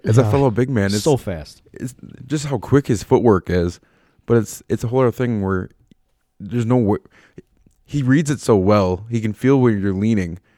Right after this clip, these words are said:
Speaker 1: so he can fake one way, and if he feels you leaning and prepping for him to do that spin move, he'll just go straight forward, and he's slippery, and he goes through, and he scores that. There's no way to defend that.
Speaker 2: I
Speaker 3: Yeah.
Speaker 1: It's just incredible.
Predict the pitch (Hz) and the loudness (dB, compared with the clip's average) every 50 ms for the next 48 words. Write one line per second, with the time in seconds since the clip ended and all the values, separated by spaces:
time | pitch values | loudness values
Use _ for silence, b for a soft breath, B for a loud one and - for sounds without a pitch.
0 | _ _ _ - - 123 113 107 104 95 92 117 117 98 117 107 95 - - 120 | _ _ _ -4 0 2 4 4 2 2 0 -4 -4 -2 -2 -4 -4 -4 -4 -4
1 | 127 - - 113 117 113 104 101 98 95 95 101 98 101 107 95 - 123 123 117 | -4 -2 -2 -2 -2 0 0 0 0 0 -2 -4 -4 -6 -8 -4 0 0 0 0
2 | 107 117 107 98 104 107 110 113 110 101 92 - 110 107 - - 113 113 - - | 0 -2 -2 0 0 0 0 0 -2 -2 -4 -2 -2 -2 -2 -2 -4 -4 -2 -2
3 | 110 104 95 90 101 101 104 98 92 - - - 104 98 113 120 127 127 110 127 | -2 -2 -2 -2 -2 -2 -2 -2 -4 -6 -4 -4 -2 0 0 2 2 2 4 2
4 | 120 101 113 101 - 110 104 - - 120 104 92 - 113 113 107 95 90 90 87 | 2 2 -2 -2 -2 -4 -4 -2 -2 -2 -2 -2 0 0 0 0 0 -2 -4 -6
5 | 95 95 - - - 110 95 - 104 101 95 101 101 90 95 92 98 98 90 - | -6 -6 -8 -6 -6 -6 -4 -2 -2 -2 -2 -2 -2 -4 -2 -2 -2 -4 -4 -6
6 | - 107 107 104 92 92 92 - - 92 92 87 - - 98 95 90 82 82 - | -4 -2 0 0 2 0 -2 -2 -4 -6 -6 -8 -6 -4 -4 -4 -2 -4 -6 -8
7 | b b b b b - 117 113 110 113 117 120 120 117 120 117 104 104 85 90 | b b b b b -4 -2 -2 0 0 0 0 2 2 2 2 2 0 -4 -6
8 | - - 95 92 76 58 57 55 - - _ _ _ _ _ _ _ - 110 113 | -6 -6 -6 -6 -6 -8 -10 -12 -14 -16 _ _ _ _ _ _ _ 0 2 4
9 | 110 107 107 107 113 123 - - 104 101 95 - - - 123 120 110 95 87 - | 4 2 0 -2 -4 -6 -4 -4 -4 -2 -4 -6 -4 -2 2 2 2 2 0 -4
10 | 80 - | -8 -12